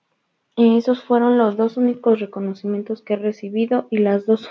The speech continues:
únicas ocasiones que me he presentado. ¿Cuál es la pieza que más has tardado en dominar a la perfección?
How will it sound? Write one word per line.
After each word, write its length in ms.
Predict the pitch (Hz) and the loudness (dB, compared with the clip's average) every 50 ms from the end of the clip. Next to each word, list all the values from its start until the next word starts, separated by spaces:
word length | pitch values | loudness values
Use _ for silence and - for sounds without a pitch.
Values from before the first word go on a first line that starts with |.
| - - | -4 0
únicas 460 | 233 233 226 220 - 214 208 208 - | 2 4 4 2 2 0 -2 -2 -4
ocasiones 580 | 196 196 - 202 196 - 214 208 208 208 220 _ | -6 -8 -8 -8 -6 -6 -6 -6 -6 -8 -10 _
que 120 | - 208 | -6 -4
me 140 | 196 190 185 | -4 -4 -4
he 40 | 180 | -6
presentado. 640 | 185 - - 185 - - 180 180 180 175 - - _ _ _ _ _ _ _ _ _ _ _ _ _ _ _ _ _ _ _ _ _ _ _ _ _ _ _ _ _ _ _ | -8 -12 -14 -12 -14 -14 -14 -12 -12 -14 -18 -20 _ _ _ _ _ _ _ _ _ _ _ _ _ _ _ _ _ _ _ _ _ _ _ _ _ _ _ _ _ _ _
¿Cuál 220 | - 254 262 262 | 0 2 4 4
es 120 | 269 269 269 | 4 4 4
la 120 | 262 240 | 2 2
pieza 640 | 240 - 233 233 233 233 - 254 247 247 254 247 - _ _ _ _ _ _ _ _ _ _ _ _ _ _ _ _ _ _ _ _ _ | 2 4 4 4 4 4 0 -2 0 0 0 -2 -6 _ _ _ _ _ _ _ _ _ _ _ _ _ _ _ _ _ _ _ _ _
que 180 | - - 226 226 | -4 0 4 6
más 580 | 220 220 220 226 226 233 240 247 254 254 - - | 8 8 8 8 8 8 6 4 2 0 -2 -2
has 220 | 247 240 240 240 | -2 -2 -2 -2
tardado 460 | - 247 240 240 240 233 233 233 240 233 | -4 -4 -4 -2 -2 -4 -4 -2 0 2
en 120 | 233 226 | 2 4
dominar 500 | 226 214 208 208 208 208 208 208 208 214 | 4 2 2 0 0 0 -2 -2 -4 -4
a 60 | 214 | -4
la 160 | 214 214 202 | -4 -6 -6
perfección? 920 | 196 - - 196 196 196 _ - 202 196 - - - - 208 202 196 196 | -6 -6 -6 -8 -8 -8 _ -12 -12 -12 -14 -18 -14 -12 -10 -10 -10 -12